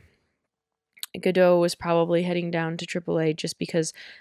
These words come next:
of the depth within the starters and how many starters are fighting for spots in that starting rotation.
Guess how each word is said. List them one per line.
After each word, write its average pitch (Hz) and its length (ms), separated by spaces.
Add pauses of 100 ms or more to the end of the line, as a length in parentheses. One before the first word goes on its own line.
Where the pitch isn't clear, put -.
(120)
of 160 160
the 165 120
depth 156 440
within 170 320
the 160 80
starters 160 580
and 160 120
how 156 200
many 160 400
starters 160 400
are 156 80
fighting 156 380
for 165 100
spots 165 400
in 170 60
that 160 120
starting 165 300
rotation. 190 640